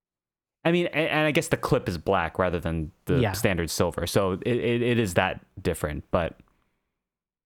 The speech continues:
Speaker 1: I mean, then you also get their, their special nib, which
Speaker 2: Yes,
Speaker 1: is also
Speaker 2: their,
Speaker 1: interesting.
Speaker 2: their, their Hanzi nib,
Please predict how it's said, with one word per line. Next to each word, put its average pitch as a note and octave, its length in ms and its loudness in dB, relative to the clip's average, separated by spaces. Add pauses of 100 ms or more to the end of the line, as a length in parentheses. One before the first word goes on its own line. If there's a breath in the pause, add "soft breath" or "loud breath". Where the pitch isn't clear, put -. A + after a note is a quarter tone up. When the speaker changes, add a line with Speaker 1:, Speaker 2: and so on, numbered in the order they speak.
(480)
Speaker 1:
I D3 60 2
mean, C#3+ 240 0
then C3+ 160 2
you C3+ 80 2
also B2 180 0
get G#2+ 200 0
their, F2+ 420 2
their F2+ 360 0
special G2 480 -2
nib, E2 300 -2 (560)
which A2+ 160 -4
Speaker 2:
Yes, - 360 -4
Speaker 1:
is - 60 -14
also A2 140 2
Speaker 2:
their, - 80 0
Speaker 1:
interesting. G#2 340 -2
Speaker 2:
their, G2+ 260 -6
their A2 120 -4
Hanzi A#2 640 -2
nib, G#2+ 280 -4